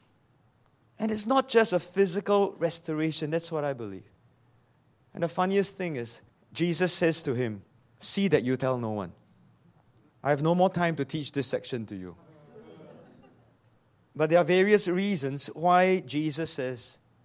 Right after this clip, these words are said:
not to say anything to anyone. Did Jesus not want God to be glorified?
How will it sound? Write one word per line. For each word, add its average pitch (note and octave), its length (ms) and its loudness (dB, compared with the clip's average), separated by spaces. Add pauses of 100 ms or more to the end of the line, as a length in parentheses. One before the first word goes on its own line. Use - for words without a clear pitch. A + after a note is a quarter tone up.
not C3+ 320 -2
to A#2+ 80 -6
say A#2 420 -4 (540)
anything A2+ 440 -2
to - 120 -10
anyone. F2 400 -12 (1500)
Did B2 160 -2
Jesus D#3 500 0 (200)
not C#3+ 280 -2
want C#3+ 200 2
God C#3+ 200 6
to C#3+ 60 -8
be C3+ 80 -8
glorified? C3+ 580 -6